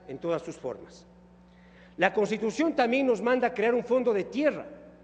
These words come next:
que permitirá acceder el, de manera equitativa a la tierra de aquellos campesinos que no la tienen. Y como propone el proyecto de ley, también de los campesinos que pueden tener tierra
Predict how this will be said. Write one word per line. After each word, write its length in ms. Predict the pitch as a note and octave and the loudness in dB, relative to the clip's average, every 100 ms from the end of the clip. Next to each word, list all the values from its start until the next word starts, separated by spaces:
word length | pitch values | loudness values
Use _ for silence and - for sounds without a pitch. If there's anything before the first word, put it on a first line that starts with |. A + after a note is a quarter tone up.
| - - - - - - - - - - - | -20 -20 -20 -20 -20 -20 -20 -20 -20 -20 -8
que 140 | - F#3 | -4 0
permitirá 800 | G#3+ G3+ G3+ F#3+ F3 F#3 G#3 B3 | 2 2 0 -2 -2 0 2 2
acceder 680 | A#3+ - F3 E3+ A#3 A#3+ - - - - - - - - - - - - - | -2 -4 -2 2 2 2 -4 -14 -18 -20 -20 -20 -20 -20 -20 -20 -20 -20 -12
el, 260 | E3+ E3 G#3 - - - - | -6 -4 -6 -12 -20 -20 -8
de 120 | E3 | -2
manera 420 | F3+ G#3 A3 - | 2 4 2 0
equitativa 1000 | F3+ F3+ F#3+ F#3 E3 D#3+ G3+ C4+ B3+ A#3 D#3+ | -2 -2 -2 -4 -4 -4 -4 -2 -2 -4 -4
a 60 | |
la 200 | E3+ E3 | -6 -6
tierra 360 | G3 A#3+ G#3 G#3 | -2 0 0 0
de 100 | F#3+ | -2
aquellos 320 | G3 C4 A#3 | -2 -2 0
campesinos 480 | G#3 G3 G3+ C4+ - | -2 -4 -2 -2 0
que 100 | A3+ | 2
no 120 | B3+ | 2
la 120 | A#3+ | 2
tienen. 360 | B3 D#4+ B3+ C#3 - - - - - - - - - | 0 0 0 -2 -8 -18 -20 -20 -20 -20 -20 -20 -10
Y 100 | - | -6
como 300 | F3 G#3+ G#3 | 2 4 4
propone 560 | G#3 G3 G3 C4+ D4 C4+ | 2 -2 2 2 4 2
el 60 | - | 2
proyecto 420 | G3+ B3+ B3+ G#3+ | 0 0 2 2
de 100 | G#3 | 2
ley, 340 | C4+ B3+ - - | 0 -2 -4 2
también 500 | G#3 G#3+ B3+ E4 D4 | 2 4 4 4 4
de 80 | |
los 160 | C4 A3+ | 2 2
campesinos 680 | G#3 G3 G#3 G#3 C#4+ C4+ A#3 | 0 0 0 0 2 2 2
que 100 | A3 | -2
pueden 380 | - F4 E4 - | 0 2 2 0
tener 280 | A#3 B3+ B3+ | 0 2 0
tierra 400 | B3 B3+ D3 | 0 0 0